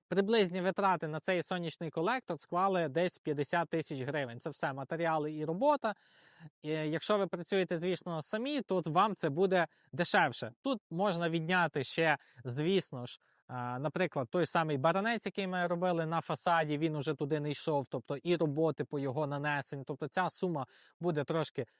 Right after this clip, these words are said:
зменшуватись, але це те, на що можна орієнтуватись, тобто дев'ять метрів квадратних — це є п'ятдесят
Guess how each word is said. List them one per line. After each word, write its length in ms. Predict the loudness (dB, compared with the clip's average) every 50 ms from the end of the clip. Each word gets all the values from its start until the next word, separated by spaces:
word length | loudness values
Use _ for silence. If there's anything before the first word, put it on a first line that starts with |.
| _ _
зменшуватись, 800 | -10 -2 0 0 0 0 -2 -4 -4 -4 -4 -2 -2 -4 -4 -6 -8
але 380 | -4 0 0 2 2 2 2 0 0
це 320 | 0 0 2 2 2 0 -4 -8 _ _ _
те, 220 | 0 0 0 0
на 120 | 0 -2 -2
що 220 | 0 0 0 0
можна 360 | 2 2 2 2 2 2 2
орієнтуватись, 720 | 2 2 0 -2 -4 -4 -2 2 2 2 2 0 -4 -10 -10
тобто 200 | -10 -8 -4 0
дев'ять 300 | 2 2 2 2 0 0
метрів 300 | -2 -2 -2 -2 -6 -4
квадратних — 520 | -4 0 2 2 2 2 2 0 -6 -8 -4
це 180 | -2 0 2
є 160 | 2 0 0 -2
п'ятдесят 500 | -4 -6 -6 -6 -6 -2 0 2 2 2